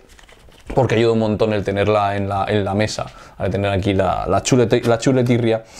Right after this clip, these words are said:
Y eso en los primeros, las primeras partidas te ayuda muchísimo.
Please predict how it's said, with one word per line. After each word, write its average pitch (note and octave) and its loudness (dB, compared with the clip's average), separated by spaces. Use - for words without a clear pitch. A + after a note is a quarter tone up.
Y C#3 2
eso B2+ 0
en C3+ 2
los C#3 2
primeros, C#3+ 2
las C3+ -2
primeras B2+ -2
partidas A#2 0
te A2+ -4
ayuda G2+ 0
muchísimo. - -10